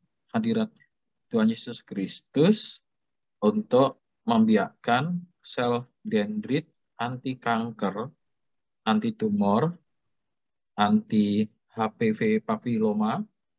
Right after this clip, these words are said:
anti virus corona apapun ke seluruh sumsum tulang belakang, ke seluruh sumsum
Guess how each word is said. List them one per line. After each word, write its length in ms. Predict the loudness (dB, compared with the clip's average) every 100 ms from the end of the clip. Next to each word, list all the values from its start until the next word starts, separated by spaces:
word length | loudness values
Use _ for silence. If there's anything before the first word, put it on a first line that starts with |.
| _ _ _ _ _ _ _ _ _ _ _ _ _ _ _
anti 640 | -6 -4 -4 -2 -2 -4 -10 -6
virus 560 | -2 0 -2 -6 -20 _ _ _ _ _ _ _ _ _ _ _ _ _
corona 560 | -2 0 0 0 -2 -6
apapun 560 | -12 -10 -8 -2 -2 -4 -10 _ _ _ _ _ _ _ _ _ _ _ _ _ _ _ _ _ _ _ _ _ _ _ -4
ke 120 | -2 -2
seluruh 640 | -2 0 0 2 0 -2 -6 _ _ _ _ _ _ _ _ _ _ _ _ _ _ _ _ _
sumsum 480 | -8 -4 -2 0 0
tulang 400 | 0 -2 -2 -4
belakang, 540 | -4 -4 -4 -4 -8 -12 _ _ _ _ _ _ _ _ _ _ _ _ _ _ -8
ke 140 | -8
seluruh 480 | -6 -6 -4 -4 -4
sumsum 400 | -4 -6 -4 -4